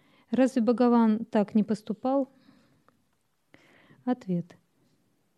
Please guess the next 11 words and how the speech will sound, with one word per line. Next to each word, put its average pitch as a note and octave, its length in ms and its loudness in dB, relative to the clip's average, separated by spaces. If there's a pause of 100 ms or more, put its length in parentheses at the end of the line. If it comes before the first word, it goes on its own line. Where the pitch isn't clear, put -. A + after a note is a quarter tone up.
(1040)
«Не A3+ 140 6
существует C#4 800 -2
ухода A3 720 0
или A#3+ 180 2
возвращения». G#3+ 880 0 (1040)
Говорят, A3 480 2
что - 240 -2
атман A#3+ 680 0
не A#3+ 160 6
затрагивается A#3+ 1000 2
элементами, F#3+ 960 2